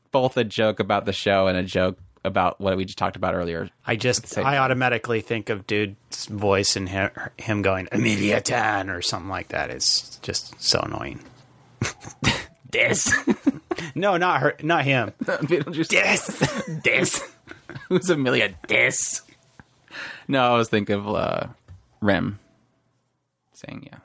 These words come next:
Speaker 1: No, Ram saying, "Who's Am-, who was it, Rem?" Yeah, "Who's a Rem?" Yeah, I don't know. Remember, I forget. That whole stupid whale thing. Stupid whale thing. Yeah, we'll definitely check that out. Again, that's, uh, April thirtieth, so it's not too far away.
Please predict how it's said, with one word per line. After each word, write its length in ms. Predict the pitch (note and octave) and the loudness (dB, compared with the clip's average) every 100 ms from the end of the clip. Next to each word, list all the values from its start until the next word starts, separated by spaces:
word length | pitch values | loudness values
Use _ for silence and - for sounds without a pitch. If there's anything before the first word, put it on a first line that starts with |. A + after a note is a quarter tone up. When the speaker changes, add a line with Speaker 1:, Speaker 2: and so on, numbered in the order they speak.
| - | 0
Speaker 1:
No, 160 | A2 | 2
Ram 320 | G#2 G#2+ G2+ F#2 | 4 2 2 0
saying, 320 | G#2 G2+ G2 | -2 -2 -2
"Who's 220 | G2+ G2 | -4 -6
Am-, 120 | - - - | -10 -14 -8
who 80 | A2 | 0
was 180 | B2 A2 | 2 2
it, 80 | - | 2
Rem?" 280 | A#2+ D3 C3+ - | 0 0 -4 -2
Yeah, 120 | G#2+ | 0
"Who's 180 | G#2+ G#2+ | 2 2
a 60 | |
Rem?" 200 | G#2 G#2+ A2+ | 0 -2 -4
Yeah, 160 | G2+ - - | -6 -6 -2
I 60 | |
don't 100 | C3 | 0
know. 100 | G2 G2 | 0 0
Remember, 200 | A#2 A2+ | 0 2
I 100 | C#3+ | 0
forget. 460 | - A2+ F#2+ F2+ - - - - - - - - | 2 0 2 0 -2 -14 -18 -20 -20 -20 -20 -2
That 180 | C3 B2+ | 0 2
whole 380 | C3 A#2 G#2 - _ _ _ _ - | 4 4 2 -2 _ _ _ _ -14
stupid 720 | - - - _ A2 F#2+ F#2+ | -10 -10 -12 _ 0 0 -4
whale 320 | G2 F#2+ F2+ | 0 2 2
thing. 460 | - - F#2+ G2 G2 - _ _ _ _ | 0 2 2 0 -4 -12 _ _ _ _
Stupid 380 | _ - - - | _ -20 -20 -16
whale 200 | - - | -14 -12
thing. 220 | - - - _ _ _ _ _ _ _ _ _ _ _ _ | -12 -14 -18 _ _ _ _ _ _ _ _ _ _ _ _
Yeah, 160 | - G3 - | -2 -2 0
we'll 100 | F#3 | 0
definitely 240 | F3 E3+ | 2 2
check 140 | D#3+ C#3+ | 2 4
that 120 | C3+ | 4
out. 340 | C3 - - | 4 2 -4
Again, 260 | A2+ A#2+ A#2+ | 0 2 4
that's, 300 | A2+ - - | 2 0 2
uh, 180 | A#2 A2+ | 4 4
April 220 | A#2+ B2 | 4 2
thirtieth, 360 | A#2 G#2+ G#2 G#2 | 2 4 4 0
so 200 | - G#2 | 0 2
it's 160 | G2+ - | 2 2
not 320 | G#2+ G#2 - | 0 0 -4
too 500 | - - A#2 A2+ A#2 A#2 | -10 -2 2 4 2 0
far 380 | - C3 C3+ C3+ | 0 2 4 4
away. 600 | C#3 C#3+ D3 C#3+ D3+ | 4 4 4 2 0